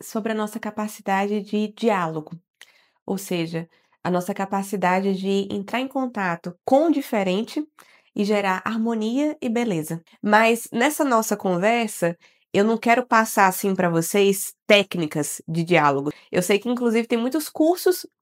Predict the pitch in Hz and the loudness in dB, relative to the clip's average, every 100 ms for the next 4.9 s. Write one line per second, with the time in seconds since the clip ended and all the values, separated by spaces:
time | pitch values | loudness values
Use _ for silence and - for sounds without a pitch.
0 | _ - 208 214 254 233 262 294 330 - | _ 4 4 4 2 0 -2 2 2 2
1 | 285 294 302 302 302 190 202 - 220 226 | -2 0 -2 0 0 0 -2 2 2 2
2 | 214 190 185 180 175 175 - 160 208 208 | -2 -4 -2 -2 -2 -6 -4 2 4 2
3 | 170 170 170 165 160 151 151 170 196 196 | 0 -2 -2 0 0 2 2 4 2 -2
4 | - - _ - 196 208 220 214 | -20 -20 _ -4 0 2 2 0